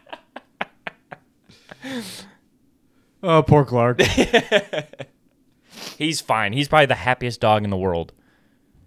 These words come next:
Speaker 2: Because he ha-, can't have, like, two thoughts. I don't think he has two brain cells to fire
Speaker 1: He's just so happy all the time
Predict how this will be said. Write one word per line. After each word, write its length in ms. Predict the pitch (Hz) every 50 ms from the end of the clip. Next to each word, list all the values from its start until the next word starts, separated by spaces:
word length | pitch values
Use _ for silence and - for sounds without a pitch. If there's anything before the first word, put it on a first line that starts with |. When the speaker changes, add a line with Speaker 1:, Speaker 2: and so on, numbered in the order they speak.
| _ _ _ _ _ _ _ _ _ _ _ _ _ _ _ _ _ _ _ _ _ _ _ _ _ _ _ - _ -
Speaker 2:
Because 240 | - 104 139 123 107
he 140 | 113 113 113
ha-, 120 | 110 117 - -
can't 220 | - 127 113 107
have, 240 | 107 104 107 101 92
like, 220 | 95 92 92 -
two 160 | - 117 113 104
thoughts. 460 | - 113 101 92 87 - - - - _ _ _ _ -
I 40 |
don't 80 | 101 101
think 100 | 113 107
he 60 | 107
has 140 | 104 98 -
two 120 | - 120
brain 300 | 104 82 98 95 98 101
cells 280 | 101 - 101 92 92 90
to 100 | 98 90 87
fire 220 | - - - 98
Speaker 1:
He's 80 | - -
just 140 | 285 - -
so 100 | 208 202
happy 260 | 180 190 185 165 175
all 80 | 165
the 60 | 165 -
time 120 | 180